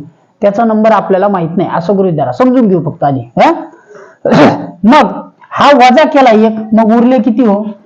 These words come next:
बावन्न. आता बावन्न ही समसंख्या आली, या समसंख्येला दोन ने भागा, समसंख्येला दोन ने भागा. इथं करून दाखवतो, फक्त समजावून सांगतोय आधी, सूत्र नाही.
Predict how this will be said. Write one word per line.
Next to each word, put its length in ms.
बावन्न. 520
आता 280
बावन्न 420
ही 200
समसंख्या 680
आली, 200
या 160
समसंख्येला 800
दोन 280
ने 100
भागा, 340
समसंख्येला 640
दोन 240
ने 80
भागा. 220
इथं 220
करून 280
दाखवतो, 320
फक्त 300
समजावून 400
सांगतोय 320
आधी, 220
सूत्र 380
नाही. 160